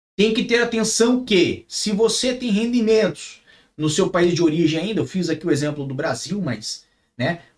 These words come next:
você pode ser de outro país de origem, ou você tem rendimentos em um outro país estrangeiro que não seja necessariamente seu país de origem, né? Como tem muitas pessoas que têm empresa nos Estados Unidos,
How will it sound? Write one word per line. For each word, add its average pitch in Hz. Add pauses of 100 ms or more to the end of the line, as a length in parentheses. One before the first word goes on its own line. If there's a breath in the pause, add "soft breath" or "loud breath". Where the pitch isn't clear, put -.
(100)
você 127
pode 135
ser 156
de 135
outro 160
país 127
de 127
origem, 165 (160 soft breath)
ou 170
você 170
tem 180
rendimentos 170
em 160
um 156
outro 196
país 170
estrangeiro 147
que 147
não 156
seja 160
necessariamente 151
seu 139
país 131
de 120
origem, 165
né? 165
Como 175
tem 190
muitas 175
pessoas - (240 loud breath)
que 147
têm 147
empresa 135
nos 127
Estados 117
Unidos, 127